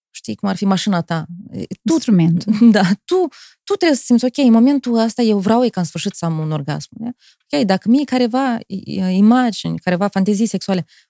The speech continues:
Speaker 1: o să mă ajute în sensul ăsta, atunci eu îmi, îmi, îmi permit să,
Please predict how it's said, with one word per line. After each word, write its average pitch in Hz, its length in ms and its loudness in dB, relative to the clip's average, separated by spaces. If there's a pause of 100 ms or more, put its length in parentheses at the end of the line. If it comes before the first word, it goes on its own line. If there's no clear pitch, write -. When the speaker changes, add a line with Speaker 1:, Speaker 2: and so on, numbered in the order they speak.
Speaker 1:
o - 80 -8
să 185 100 -2
mă 196 60 4
ajute 190 280 0
în 214 60 0
sensul 175 340 -4
ăsta, 247 380 -2 (260)
atunci - 400 -8
eu 392 260 -4
îmi, 285 180 -4
îmi, 240 280 2
îmi 233 140 6
permit 320 360 -2
să, - 200 -4